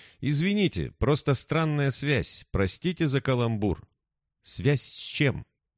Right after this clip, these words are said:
спросила Эсме, которая оставалась с ними исключительно из интеллектуального любопытства. "Должен объяснить, что я работаю в, что я технический директор компании, специализирующейся на облачных вычислениях,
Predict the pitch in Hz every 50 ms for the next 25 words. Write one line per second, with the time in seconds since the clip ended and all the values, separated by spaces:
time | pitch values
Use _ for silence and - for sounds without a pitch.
0 | _ _ - - - - 85 82 78 - 104 98 95 98 - - - 120 110 -
1 | - - 85 76 71 - - - 87 85 - 117 110 107 110 107 - - 127 123
2 | 139 147 147 143 - - - 143 139 139 139 135 127 - - - 120 117 - -
3 | - 180 170 - 165 151 151 151 156 - 117 135 127 - - - 135 123 117 -
4 | 123 120 113 - - 117 120 120 117 110 110 110 107 107 104 98 120 - - 82
5 | 76 - - - - 64 60 - _ _ _ _ _ _ _ _ - - - -
6 | - - - - _ - 92 104 165 185 180 151 165 180 139 165 160 156 151 170
7 | 160 - - - 175 170 147 - - - - - - - - 113 110 117 123 127
8 | 131 127 131 147 143 - - 131 127 120 117 107 110 117 117 113 113 107 101 95
9 | 82 - - _ _ _ _ - - - - 110 110 110 104 - 127 - - 135
10 | 139 - - 120 - - 127 110 110 123 127 143 131 - - - 123 113 104 -
11 | - 120 117 113 113 98 - 151 160 151 139 107 82 78 71 67 65 - - -
12 | 92 85 - 110 107 110 120 104 120 165 151 151 143 123 - - 131 117 - -
13 | 123 120 120 120 123 131 127 127 123 - - 127 120 - - 123 - 135 123 -
14 | - 127 120 104 76 65 - - -